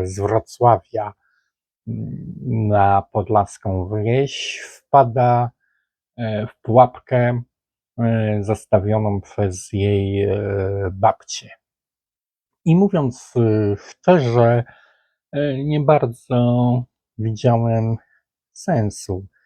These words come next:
e, w fabule tego filmu.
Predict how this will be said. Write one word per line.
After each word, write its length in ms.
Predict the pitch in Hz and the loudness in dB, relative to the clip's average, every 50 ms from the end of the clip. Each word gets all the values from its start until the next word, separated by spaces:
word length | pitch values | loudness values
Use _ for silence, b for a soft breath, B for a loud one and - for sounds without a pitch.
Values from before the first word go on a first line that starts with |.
| _ _ _ _ _ _ _ _ | _ _ _ _ _ _ _ _
e, 440 | 127 113 104 104 107 107 110 123 131 120 | -4 -2 -2 -2 -2 -4 -4 -6 -8 -10
w 40 | - | -12
fabule 1040 | _ - - 107 98 92 101 101 101 95 95 95 98 98 101 101 101 101 101 101 101 101 107 107 - _ _ | _ -4 -2 -2 -2 -2 -2 -2 0 0 0 0 -2 -2 -4 -4 -4 -4 -6 -6 -6 -8 -8 -10 -12 _ _
tego 280 | - 101 98 - 101 | -6 -6 -4 -6 -8
filmu. 640 | - - - - 110 92 92 92 95 101 101 101 - | -8 -8 -8 -6 -6 -4 -4 -6 -8 -10 -12 -14 -16